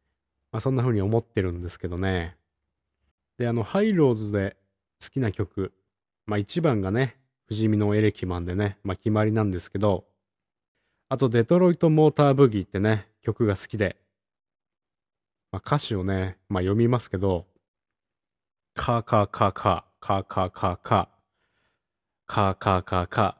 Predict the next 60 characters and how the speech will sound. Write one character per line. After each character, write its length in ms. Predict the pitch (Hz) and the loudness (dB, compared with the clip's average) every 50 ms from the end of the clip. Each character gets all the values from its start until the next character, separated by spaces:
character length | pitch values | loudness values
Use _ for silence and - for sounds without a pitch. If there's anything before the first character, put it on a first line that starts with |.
| _ _ _ | _ _ _
ー、 20 | - | -2
デ 100 | 113 - | -2 0
ト 140 | - 113 98 | 0 0 2
ロ 120 | 104 101 | 2 0
イ 60 | 98 | 0
ト・ 140 | - - 98 | 0 -2 0
モ 200 | 98 104 104 98 | 2 2 2 2
ー 20 | - | 2
タ 200 | - 104 95 92 | 0 0 0 2
ー・ 20 | |
ブ 140 | 92 113 104 | 2 0 0
ギ 80 | 101 92 | 0 -4
ー、 80 | - _ _ _ _ _ _ _ _ _ _ _ | -8 _ _ _ _ _ _ _ _ _ _ _
デ 120 | - 107 95 | -4 -4 0
ト 140 | - 110 98 | 2 2 2
ロ 80 | 95 | 2
イ 60 | 92 | 0
ト・ 120 | - 101 92 | 0 -2 -2
モ 200 | 95 92 90 90 | 0 0 -2 0
ー 40 | - | 2
タ 120 | 98 92 | 0 2
ー・ 40 | 90 | 2
ブ 120 | 104 98 | 2 0
ギ 100 | 85 92 | -2 -4
ー、 100 | 90 - _ _ _ _ _ - | -10 -10 _ _ _ _ _ -12
カ 180 | - - 92 | -4 -2 -2
ー 40 | 90 - | -2 0
カ 160 | - 98 90 | 0 -2 -2
ー 40 | - | -2
カ 140 | - 98 90 85 | -4 -6 -6 -6
ー 80 | 85 - | -8 -8
カ 140 | - 107 | -6 -4
ー、 100 | 92 - _ _ _ | -4 -6 _ _ _
カ 220 | - - 95 87 87 | -10 -8 -6 -6 -8
ー 20 | |
カ 260 | - _ - 90 85 82 | -10 _ -10 -10 -10 -10
ー 40 | |
カ 200 | - - - 87 85 | -12 -10 -8 -8 -8
ー 40 | - | -8
カ 180 | - - 101 | -8 -6 -6
ー 100 | 90 - - | -6 -6 -8
っ 40 | _ _ _ _ _ - | _ _ _ _ _ -6
て 80 | 104 104 | -2 -2
ね。 160 | 113 113 _ _ _ _ _ _ _ _ _ _ _ _ _ _ _ _ _ - | -2 -2 _ _ _ _ _ _ _ _ _ _ _ _ _ _ _ _ _ -10
ま 60 | - 104 | -10 -8
あ、 20 | |
知 120 | - - 156 | -2 0 0
ら 100 | 165 175 | 2 2
な 100 | 175 175 | 2 0
い 20 | |
人 140 | 151 - 151 | 0 0 0
は 80 | 120 104 | 2 2
ね、 120 | 104 101 | 2 2
ま 120 | 98 101 | 2 0
あ、 60 | 101 - | 0 -2
検 240 | - 123 120 110 | -2 -2 -2 0
索 200 | - 117 110 - | -2 -4 -6 -6
し 60 | - - | -8 -4
て 100 | 117 113 | -2 0
ね、 220 | 123 135 135 | 0 0 -2